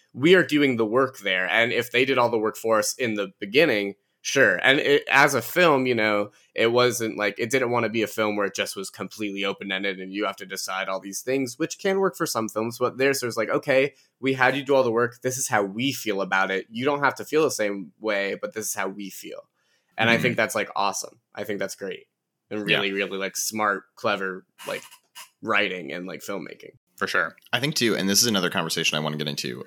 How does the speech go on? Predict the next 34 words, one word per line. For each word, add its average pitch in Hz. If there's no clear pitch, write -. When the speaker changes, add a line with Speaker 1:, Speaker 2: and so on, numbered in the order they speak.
Speaker 2:
of 80
how 107
the 117
two 113
movies 87
handle 80
the 82
past -
and 82
growth 80
and 69
change, 82
and 92
then, 78
Speaker 3:
Hmm. -
Speaker 2:
like, 78
looking 95
to -
the 90
past 85
to, 80
like, 73
find 76
answers. 101
Because 90
in 87
Mitchells 135
versus 117
the 95
Machines, 82
it's -
obviously, 82
like, 69
very 90